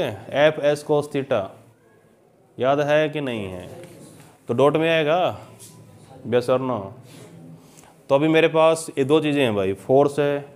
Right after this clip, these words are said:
और डीआर है। अब तो कुछ निकल-, निकला नहीं है कि टॉर्क क्या होता है, हम तो वही चीज़ पढ़ रहे हैं जो हमने पहले पढ़ा रखी है हम लोगों को।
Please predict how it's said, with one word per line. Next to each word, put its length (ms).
और 220
डीआर 340
है। 180
अब 100
तो 120
कुछ 260
निकल-, 200
निकला 260
नहीं 180
है 240
कि 100
टॉर्क 320
क्या 100
होता 240
है, 200
हम 100
तो 100
वही 160
चीज़ 120
पढ़ 140
रहे 100
हैं 60
जो 100
हमने 140
पहले 220
पढ़ा 180
रखी 260
है 60
हम 60
लोगों 200
को। 120